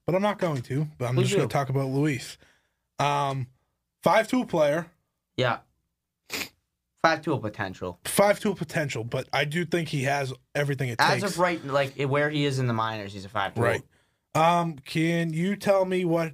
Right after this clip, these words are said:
Speaker 1: he did last? Do you know his average from last year? Give a guess.
Speaker 2: Two eighty-six.
Speaker 1: Three twenty-eight
Speaker 2: Why did I
Speaker 1: overall in
Speaker 2: oh.
Speaker 1: the minors.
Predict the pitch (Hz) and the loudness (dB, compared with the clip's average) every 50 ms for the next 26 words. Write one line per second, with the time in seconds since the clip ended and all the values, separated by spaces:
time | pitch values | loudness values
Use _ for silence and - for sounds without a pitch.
0 | - _ - - 147 143 135 127 147 147 135 127 135 135 135 131 - - - _ | -10 _ -8 -4 -2 0 2 2 2 2 2 2 0 0 0 -2 -4 -8 -18 _
1 | _ _ _ _ 135 139 139 143 151 151 147 143 131 135 135 139 135 127 123 117 | _ _ _ _ -6 -4 -2 0 0 0 0 0 0 0 0 0 0 -2 -4 -6
2 | - - 117 110 107 104 - - - - 123 117 - _ _ _ _ _ _ _ | -8 -8 -6 -6 -6 -6 -8 -8 -8 -8 -8 -8 -8 _ _ _ _ _ _ _
3 | _ _ _ _ _ _ _ _ _ _ _ _ _ _ _ _ _ _ _ _ | _ _ _ _ _ _ _ _ _ _ _ _ _ _ _ _ _ _ _ _
4 | _ _ _ _ _ _ _ _ _ _ _ _ _ _ - 135 127 120 113 101 | _ _ _ _ _ _ _ _ _ _ _ _ _ _ -2 -2 0 0 -2 -4
5 | 101 - - - - - - - - 160 156 151 139 123 120 - - - 101 - | -4 -6 -8 -14 -16 -16 -14 -8 -2 0 0 0 0 0 -2 -4 -4 -4 -6 -6
6 | - - - _ _ _ _ _ - - 127 135 156 165 156 - 156 151 147 135 | -6 -12 -20 _ _ _ _ _ -4 -2 0 0 0 -2 -2 -2 -2 0 0 0
7 | 123 113 104 - _ _ _ _ - - 123 143 143 127 127 117 107 120 117 110 | -2 -4 -6 -8 _ _ _ _ -12 -8 -6 -2 -2 -2 -2 0 -2 -2 -2 -2
8 | 104 104 - - _ - - 107 120 117 117 113 110 110 110 110 107 101 101 101 | -2 -4 -6 -8 _ -12 -8 -6 -4 -4 -4 -4 -4 -4 -4 -6 -6 -8 -8 -10
9 | - - - - - - | -12 -12 -8 -8 -8 -8